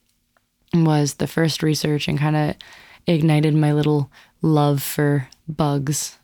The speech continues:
that I now have. And so what I did during that time was, uh, Muhlenberg has a green roof. Not many people know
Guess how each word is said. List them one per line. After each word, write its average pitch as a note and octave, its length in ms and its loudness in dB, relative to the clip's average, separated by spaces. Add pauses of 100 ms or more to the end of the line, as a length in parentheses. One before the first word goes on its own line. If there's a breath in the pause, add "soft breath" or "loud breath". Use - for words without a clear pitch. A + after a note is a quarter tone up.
that D3+ 140 0
I C#3+ 80 2
now C#3 240 0
have. C#3+ 420 -4 (520 loud breath)
And D#3 340 2
so D3+ 640 -2
what D#3+ 340 0
I F#3 100 2
did D3+ 300 0 (120)
during D#3 280 2
that C#3+ 260 0 (120)
time C#3+ 400 -2
was, D3 480 -2
uh, D3 180 -2
Muhlenberg E3+ 460 2
has D#3 180 0
a F3 80 2
green D3+ 300 0
roof. D3 340 -2 (640 loud breath)
Not D3+ 220 0
many D3+ 160 2
people E3 260 0
know D3 560 2